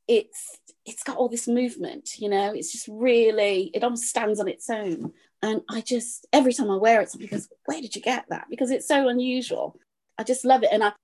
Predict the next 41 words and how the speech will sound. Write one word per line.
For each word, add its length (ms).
the 120
only 160
thing 160
I 60
haven't 300
done 120
with 340
it 140
is 80
actually 300
sew 220
a 60
button 300
on 100
it 80
and 100
put 140
a 40
buttonhole 420
at 80
the 80
top. 320
It 140
actually, 520
it's 380
pinned 220
together 260
with 140
a 20
safety 320
pin. 320
So 280
I, 120
I 180
will 160
get 200
around 240
to 60
it 80
one 180
day. 240